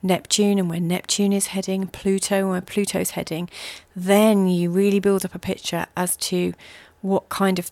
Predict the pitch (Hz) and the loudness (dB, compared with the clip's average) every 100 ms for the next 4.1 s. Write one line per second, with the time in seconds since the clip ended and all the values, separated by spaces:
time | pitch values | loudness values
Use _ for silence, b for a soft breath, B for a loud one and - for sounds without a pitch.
0 | - - 196 190 185 185 - 175 185 180 | -6 -4 2 2 4 2 0 0 2 2
1 | 180 180 175 170 170 170 165 170 175 - | 2 2 2 2 0 -2 -4 -6 -4 -4
2 | 175 - 175 - 170 160 - - - 190 | -4 -2 -4 -4 -8 -8 -12 -4 2 2
3 | - B B B B B 262 - 226 226 | 0 B B B B B 0 6 6 6
4 | - | 2